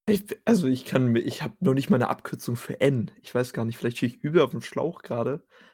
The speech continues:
aber es ist irgendwie gar nichts. Boah, weiß ich nicht. National Armed Technology U-,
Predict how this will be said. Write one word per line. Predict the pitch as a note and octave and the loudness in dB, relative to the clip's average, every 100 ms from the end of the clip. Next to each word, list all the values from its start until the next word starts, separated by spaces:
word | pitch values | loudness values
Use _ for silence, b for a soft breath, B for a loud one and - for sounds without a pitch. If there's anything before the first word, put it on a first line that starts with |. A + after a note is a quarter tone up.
| b | b
aber | A#2+ A2+ A#2 A2+ | 0 2 2 0
es | B2+ A#2+ | -4 -6
ist | A#2 - _ _ _ _ _ _ _ _ _ | -8 -10 _ _ _ _ _ _ _ _ _
irgendwie | B2 A#2 A#2 A#2 A#2 - _ _ _ _ _ _ _ _ _ _ _ _ | 0 2 2 4 2 -2 _ _ _ _ _ _ _ _ _ _ _ _
gar | A2+ C3+ | -6 -2
nichts. | A2+ A#2 - - _ _ _ _ _ _ _ _ _ _ _ _ _ _ _ _ _ _ _ _ - | -2 -4 -14 -20 _ _ _ _ _ _ _ _ _ _ _ _ _ _ _ _ _ _ _ _ 0
Boah, | - G3 | 2 0
weiß | - - | -2 -4
ich | - - | -6 -6
nicht. | A2+ - | -6 -2
National | B2 B2+ C3 - B2 A#2+ - | 4 4 4 0 0 -2 0
Armed | A#2 A2+ A#2 A#2 - - _ | 0 0 -2 -6 -12 -18 _
Technology | - C#3+ - A#2 A2+ G2+ - A#2 A2+ B2 _ _ _ _ | -6 -6 0 2 2 0 -2 0 -2 -6 _ _ _ _
U-, | A2+ | -14